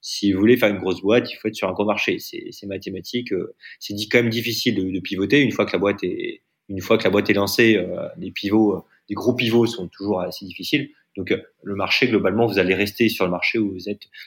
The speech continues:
euh, une fois que vous avez, vous avez lancé votre solution. Et donc là, en l'occurrence, le marché est énorme. C'est le marché des,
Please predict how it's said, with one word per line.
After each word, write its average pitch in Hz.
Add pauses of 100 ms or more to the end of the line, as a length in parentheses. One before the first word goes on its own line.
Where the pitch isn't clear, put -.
(680)
euh, 92
une 95
fois 98
que 95
vous 90
avez, 85 (100)
vous 98
avez 92
lancé 92
votre 98
solution. 104
Et 101
donc 101
là, 131
en 131
l'occurrence, 117 (140)
le 104
marché 113
est 107
énorme. 113
C'est -
le 95
marché 92
des, 92